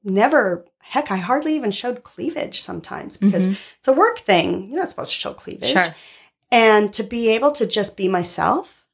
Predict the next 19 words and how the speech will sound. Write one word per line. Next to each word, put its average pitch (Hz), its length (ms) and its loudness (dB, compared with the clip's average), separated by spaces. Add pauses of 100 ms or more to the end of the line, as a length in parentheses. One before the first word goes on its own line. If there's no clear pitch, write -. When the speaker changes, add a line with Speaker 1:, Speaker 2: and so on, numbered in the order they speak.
(420)
Speaker 1:
and 175 160 2
dress 190 300 -2
however 240 480 -8
I 247 100 -2
want 202 560 -2 (460)
and 196 180 4
be 196 120 -2
free. 320 640 2
And 180 320 2 (180)
it, - 160 -12
there's, - 360 -4 (180)
there's 190 160 -6
a 240 40 -8
lot 214 240 0
of 262 100 -4
excitement 262 580 0
to - 80 -18
that. - 260 -14
Speaker 2:
Sure. 170 400 2